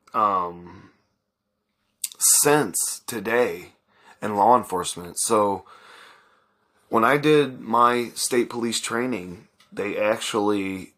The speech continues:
every single day, they would flip, they would bring you to a room, and they would flip the light on and flip it off and say,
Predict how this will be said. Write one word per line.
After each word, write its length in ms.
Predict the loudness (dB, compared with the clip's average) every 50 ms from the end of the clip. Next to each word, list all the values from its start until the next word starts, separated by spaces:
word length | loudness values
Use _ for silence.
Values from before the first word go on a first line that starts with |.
| _ _ 0
every 300 | 0 2 2 2 0 0
single 640 | 0 -2 -4 -4 -4 -2 -2 -2 0 0 0 -2 -2
day, 680 | -4 -4 -4 -2 0 0 0 -2 -6 -10 -14 -16 -20 -20 _ _ _
they 140 | -4 -2 0
would 240 | 0 0 -2 -2 -4
flip, 300 | -2 0 0 0 0 -6 _ _ _
they 120 | 2 2 4
would 300 | 4 4 2 0 -4 -10 -18 -20 -20 -10 _
bring 180 | 2 2 2 2
you 100 | 0 -2
to 160 | 0 2 2
a 100 | 2 4
room, 460 | 4 4 4 4 2 0 -2 -6 -14 _ _ _ _ _ _ _ _ _ _ _ -6 -2
and 80 | 0 2
they 60 | 2
would 160 | 2 2 0
flip 180 | 0 -4 -2 0
the 80 | 2
light 180 | 4 6 6 6
on 100 | 4 2
and 80 | 0 -4
flip 160 | -6 -4 0
it 80 | 4
off 200 | 6 6 6 4
and 100 | 2 -4
say, 420 | -6 -4 -4 -4 -4 -6 -8 -12